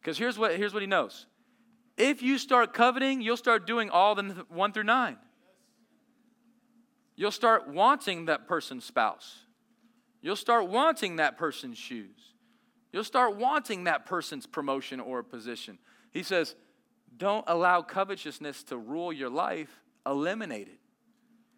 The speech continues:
We gotta eliminate covetousness, because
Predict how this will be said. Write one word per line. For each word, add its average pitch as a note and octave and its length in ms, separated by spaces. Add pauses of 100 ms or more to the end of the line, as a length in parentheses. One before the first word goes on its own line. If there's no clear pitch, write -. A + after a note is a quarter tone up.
(440)
We D#3 100
gotta F3+ 220
eliminate D#3+ 720 (560)
covetousness, C#3+ 800
because D#3+ 420